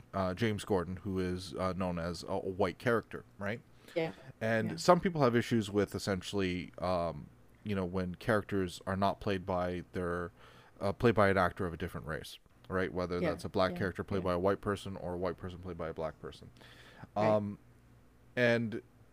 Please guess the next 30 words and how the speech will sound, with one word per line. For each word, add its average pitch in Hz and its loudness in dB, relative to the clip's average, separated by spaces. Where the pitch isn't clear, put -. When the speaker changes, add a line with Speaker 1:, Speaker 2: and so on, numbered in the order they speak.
Speaker 1:
I'd 117 6
like 147 10
to 143 2
point 110 0
out 82 -2
that 104 2
fundamentally, 139 4
it, 110 0
it - -4
only 151 4
matters 110 6
in 92 2
one 98 6
scenario - -4
when, 92 -2
when 95 0
an 92 -2
actor 92 0
of - -4
a 95 -8
different 87 -6
race 87 -4
is 85 -10
playing 85 -8
a 78 -8
character - -6
of - -16
a - -18
different - -18
race. - -14